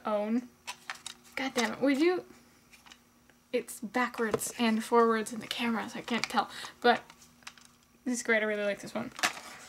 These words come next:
Um, the other Bon Jovi one I have, uh, is New Jersey, and this has Bad Medicine on it, which I,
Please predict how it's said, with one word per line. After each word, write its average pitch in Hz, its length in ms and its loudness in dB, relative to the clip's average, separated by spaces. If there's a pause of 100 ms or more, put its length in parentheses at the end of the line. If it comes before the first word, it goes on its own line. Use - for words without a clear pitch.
(260)
Um, 220 360 4
the 240 180 2
other 262 260 8
Bon 247 220 8
Jovi 233 280 6
one 220 140 2
I 220 60 4
have, 214 480 -2 (1040)
uh, 214 260 8
is 214 200 -2
New 226 140 2
Jersey, 220 560 -2 (100)
and 226 200 2
this 254 160 8
has 247 140 2
Bad 220 280 4
Medicine 220 400 0
on 214 160 -2
it, 214 120 -4
which 208 340 -6
I, 208 220 0